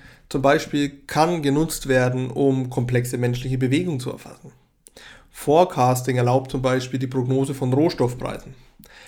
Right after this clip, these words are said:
Oder auch kann ich zum Beispiel Szenen im Fußball analysieren. Spielzüge und Spielverhalten kann man nämlich auch ganz konkret derart beschreiben. Hier beschäftigen wir uns auch ganz konkret im Ada Lovelace Center damit, wie man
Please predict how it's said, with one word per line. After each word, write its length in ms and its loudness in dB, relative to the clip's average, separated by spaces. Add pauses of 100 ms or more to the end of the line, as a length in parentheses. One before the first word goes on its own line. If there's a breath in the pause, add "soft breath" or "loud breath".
(160 loud breath)
Oder 520 4
auch 340 4
kann 180 0
ich 120 -2
zum 140 -4
Beispiel 500 0
Szenen 600 -2
im 180 -4
Fußball 380 -2
analysieren. 680 -6 (540 loud breath)
Spielzüge 920 2
und 160 -4
Spielverhalten 840 -2
kann 160 -6
man 80 -2
nämlich 240 -2
auch 160 -2
ganz 300 -2
konkret 560 -2
derart 320 0
beschreiben. 540 -10 (340 loud breath)
Hier 180 2
beschäftigen 560 0
wir 100 2
uns 120 -4
auch 100 -2
ganz 240 -4
konkret 480 -2
im 140 -6
Ada 160 0
Lovelace 400 2
Center 420 -6 (320 loud breath)
damit, 300 2
wie 100 0
man 200 -2